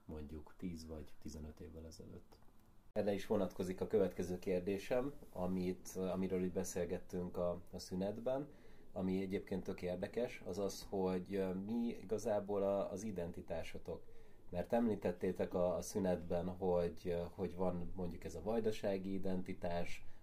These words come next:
hogy mind a magyarok, mind a szerbek úgy gondolják, hogy ők inkább vajdaságiak, és akkor van Magyarország, meg van Szerbia. Lehet, hogy ugyanez a Felvidéken, illetve Erdélyben. Mi, mi itt a helyzet?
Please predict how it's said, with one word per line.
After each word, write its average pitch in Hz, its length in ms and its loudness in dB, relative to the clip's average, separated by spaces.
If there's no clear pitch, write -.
hogy 82 180 0
mind 92 240 2
a 90 100 2
magyarok, 90 420 2
mind 85 200 -2
a 82 40 -6
szerbek 87 500 0
úgy 87 160 -4
gondolják, 85 640 -2
hogy 82 200 -4
ők 82 180 -6
inkább 82 300 -6
vajdaságiak, 98 840 2
és - 180 -8
akkor 87 120 -6
van 80 120 -4
Magyarország, 85 680 -6
meg 76 140 -10
van 80 200 -8
Szerbia. 95 800 2
Lehet, 87 280 2
hogy 87 140 -4
ugyanez 82 380 -4
a 82 80 -6
Felvidéken, 87 880 -2
illetve 82 680 -4
Erdélyben. 85 840 -4
Mi, 87 340 -2
mi 87 420 -2
itt 87 220 -6
a 87 60 -4
helyzet? 80 560 -4